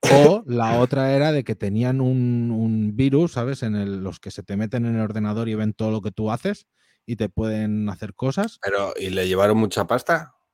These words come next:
Speaker 2: No sé, a ver.
Speaker 1: Esto no lo sé, este no lo sé. Es que, es que este cliente, este cliente una vez me llamó. O sea, yo s-, con este cliente es muy recurrente y le voy llamando.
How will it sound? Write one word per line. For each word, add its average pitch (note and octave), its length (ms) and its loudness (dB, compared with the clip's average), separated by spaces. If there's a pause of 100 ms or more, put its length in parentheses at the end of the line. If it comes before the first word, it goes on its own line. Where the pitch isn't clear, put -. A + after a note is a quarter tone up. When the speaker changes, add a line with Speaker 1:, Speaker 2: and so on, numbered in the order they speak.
Speaker 2:
No F2+ 180 -8
sé, F2+ 120 -12
a D#2+ 120 -10 (540)
ver. A#2+ 80 -6
Speaker 1:
Esto B2+ 260 2
no B2 120 2
lo A2 120 2
sé, G#2+ 160 -8
este A2 180 -8
no G#2+ 100 -2
lo F#2+ 80 -2
sé. G2+ 120 -8
Es G2 100 -6
que, A2 180 -8
es A2+ 120 -10
que - 80 -6
este A#2+ 220 -2
cliente, A#2+ 380 -2
este A#2+ 200 -4
cliente A#2+ 300 -2
una A#2 140 0
vez A2 120 0
me A#2+ 160 -2
llamó. G#2+ 440 0
O - 540 -20
sea, A#2 120 0
yo A#2 160 2
s-, G2+ 120 -8 (280)
con G#2+ 120 -6
este G#2+ 180 -4
cliente A2+ 340 -2
es G2+ 80 -2
muy A2+ 160 2
recurrente A2 580 -2
y B2 60 0
le G#2 100 -2
voy G#2 160 -2
llamando. A#2+ 580 -2